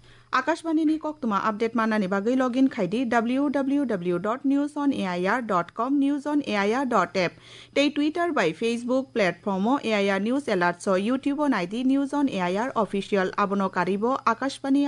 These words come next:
Agartala Kendroni koktuma update manake Twitter eba X handle o Akashbani News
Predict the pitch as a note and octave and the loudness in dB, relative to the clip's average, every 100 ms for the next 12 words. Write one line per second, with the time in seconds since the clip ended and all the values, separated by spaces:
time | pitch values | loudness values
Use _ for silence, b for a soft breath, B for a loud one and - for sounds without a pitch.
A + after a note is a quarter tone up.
0 | C4 C#4 - G3+ D#3+ - F#3 F3+ F3 F#3+ | -2 -4 -2 0 0 -2 -4 -2 0 0
1 | C4 B B B - C#4 - A#3 F#3 - | -2 B B B -2 -2 0 -2 0 -2
2 | G3 G#3+ G#3 G#3 G#3+ G#3 C4+ C#4+ C#4+ D4 | 0 -2 0 0 0 2 0 0 0 0
3 | D4+ D4 G3 F3 - G#3 - A3+ A3 A3 | 0 0 0 0 -2 -6 -2 -2 0 2
4 | A3+ A3+ G#3+ G#3+ C4 - A3+ E3 E3+ B3+ | 0 2 0 -2 -6 -2 -2 0 0 0